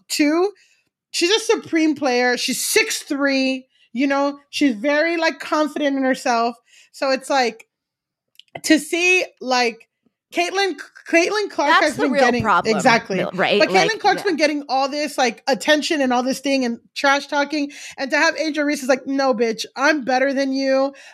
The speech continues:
Speaker 1: Look at me. I'm gonna get the ring. You're not." Like, is, that's the problem, though. It, that's what's getting people, like,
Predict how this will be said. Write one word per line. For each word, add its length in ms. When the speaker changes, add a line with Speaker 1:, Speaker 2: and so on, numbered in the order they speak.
Speaker 1:
Look 320
at 160
me. 460
I'm 240
gonna 180
get 160
the 120
ring. 180
You're 200
not." 320
Like, 320
is, 320
that's 320
the 140
problem, 500
though. 200
It, 160
that's 260
what's 180
getting 300
people, 360
like, 240